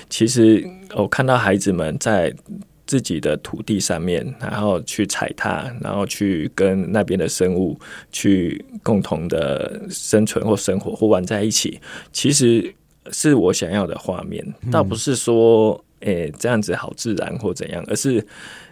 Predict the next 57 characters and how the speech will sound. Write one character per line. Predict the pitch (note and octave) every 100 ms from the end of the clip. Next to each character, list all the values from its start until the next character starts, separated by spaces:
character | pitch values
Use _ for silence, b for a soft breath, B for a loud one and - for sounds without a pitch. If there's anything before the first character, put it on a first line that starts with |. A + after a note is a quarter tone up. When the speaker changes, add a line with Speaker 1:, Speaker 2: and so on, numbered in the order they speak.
| B B B -
Speaker 1:
至 | F3
少 | B2+
在 | F#2 C3
他 | B2+
们 | A#2 G2
的 | D#2+ D#2+ C#2 - -
儿 | - G2+
时 | - G2+
的 | G2
记 | G2 F#2
忆 | F2 G#2
里 | F2 -
面， | F#2 - - - -
他 | A#2
们 | A2 G2+
有 | F2+ D#2+ - G3+ - _
这 | - A#2
样 | A2+ G#2
子 | -
的 | E2+
一 | D#2+ F2
段 | - G2+ D2 C#2+ A#2
就 | -
是 | G#2
跟 | G2 G2 F#2+
土 | - F#2+
地 | - G2
的 | F2+ -
亲 | - F#2
密 | F2+
接 | - - -
触。 | - - -
Speaker 2:
嗯， | C#3+ C3 A#2 G2+ G#2+
嗯， |
嗯。 | G#2+ G2
Speaker 1:
对， | G2+ D#2+
对 | - D3+
我 | A#2
来 | E2 F2+
讲， | - F2+ - -
我 | -
觉 | F#2 G2 F#2
得 | F#2+ F2
这 | -
是 | A2+ A2+
我 | F2+ D#2+ D2+ - A#3 - _ _
小 | G#3 - F2
时 | -
候， | - F#2 - -
年 | - F#2+
轻 | G#2+
的 | F#2+
时 | -
候 | F2
没 | - F2
有 | E2
的。 | -